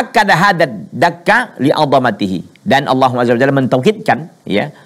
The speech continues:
dan Allah Azza wa Jalla mentaukidkan ad-dakka, goncangan ini, li azamatihi, karena dahsyatnya goncangan itu. Kalau kita lihat ya, eh, kalau dalam pembahasan bahasa Arab itu, nahwu itu kan ada istilahnya taukid ya, taukidul lafzi. Ini taukidul lafzi.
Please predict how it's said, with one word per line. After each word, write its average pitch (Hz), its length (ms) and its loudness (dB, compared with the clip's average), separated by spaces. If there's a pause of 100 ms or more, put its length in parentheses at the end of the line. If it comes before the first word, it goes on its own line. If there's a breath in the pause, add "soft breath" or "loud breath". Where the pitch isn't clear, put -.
(100)
dan 107 240 0
Allah 127 160 2
Azza 120 240 0
wa 117 80 2
Jalla 120 80 0
mentaukidkan 131 800 0
ad-dakka, 139 640 0
goncangan 131 480 0
ini, 175 240 0
li 156 80 4
azamatihi, 143 720 2
karena 131 320 0
dahsyatnya 123 640 -2
goncangan 98 480 -2
itu. 82 320 -10
Kalau 143 160 0
kita 170 240 2
lihat 220 160 2
ya, 117 160 -2 (400 loud breath)
eh, 127 320 2
kalau 143 240 4
dalam 135 240 2
pembahasan 131 480 0
bahasa 123 320 0
Arab 123 240 2
itu, 120 160 -2
nahwu 120 320 0
itu 120 80 -2
kan 156 160 2
ada 135 160 0
istilahnya 120 480 0 (480 soft breath)
taukid 127 480 0
ya, 85 160 -6 (240)
taukidul 131 400 2
lafzi. 104 480 0
Ini 151 240 -4
taukidul 135 400 0
lafzi. 92 320 -2